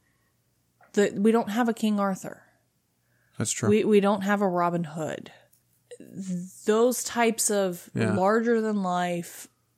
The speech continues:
Speaker 1: they could do everything and anything. And it's because our history is so short.
Speaker 2: I,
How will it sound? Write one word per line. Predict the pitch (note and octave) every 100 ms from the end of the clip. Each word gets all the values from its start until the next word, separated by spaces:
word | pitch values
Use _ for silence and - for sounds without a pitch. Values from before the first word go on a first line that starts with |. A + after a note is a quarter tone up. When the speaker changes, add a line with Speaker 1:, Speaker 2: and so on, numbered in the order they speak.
| _ _ _ _ _
Speaker 1:
they | - F#3+ F3+
could | F3+ F3+ E3+
do | F#3+ G3+
everything | - F#3 F#3 F#3 F#3 F3+
and | F3+ F3
anything. | F3 E3+ E3+ F3 E3+ - G3 - _ _ -
And | B3+
it's | C4 B3+
because | - B3+ - - B3 C4 - _
our | G#3 G3
history | F#3+ F#3+ F#3 F3+
is | E3+
so | F3
short. | E3 - B3+ - - - _ - - - - _
Speaker 2:
I, | -